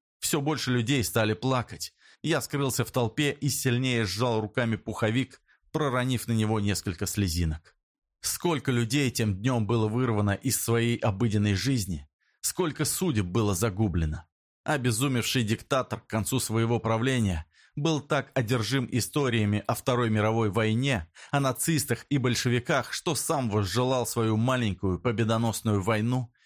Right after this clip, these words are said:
не понимая, во что она может перерасти. Ища врага в соседних странах, чтобы укрепить свою значимость перед внутренней аудиторией,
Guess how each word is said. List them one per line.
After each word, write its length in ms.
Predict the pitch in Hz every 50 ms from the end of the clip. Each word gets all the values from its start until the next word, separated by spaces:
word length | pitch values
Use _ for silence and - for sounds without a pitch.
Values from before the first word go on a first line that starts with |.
| _ _ -
не 120 | 165 160
понимая, 460 | - 160 151 147 143 147 147 135 120
во 100 | 113 110
что 220 | - - - 127 120
она 160 | 113 110 107
может 420 | 104 104 104 92 92 90 - _
перерасти. 840 | - 127 120 101 104 98 95 98 92 - - - 98 87 - - _ _ _ _ _ _ _ -
Ища 340 | 131 - - - - 143 120
врага 360 | 113 117 120 117 123 131 123
в 40 | -
соседних 540 | - 113 101 - - 127 113 107 113 -
странах, 600 | - - - 139 143 151 131 104 85 80 - - _ _ - - - -
чтобы 400 | - - - 156 143 139 143 -
укрепить 520 | - 160 156 - 156 151 151 151 131 107 -
свою 320 | - 113 113 110 113 107
значимость 640 | 92 110 131 123 107 - - 98 95 90 - - -
перед 220 | - 107 107 107
внутренней 600 | 104 113 123 131 120 - 110 98 98 95 92 -
аудиторией, 840 | - 104 110 104 104 98 107 - - 156 147 131 110 90 80 78 -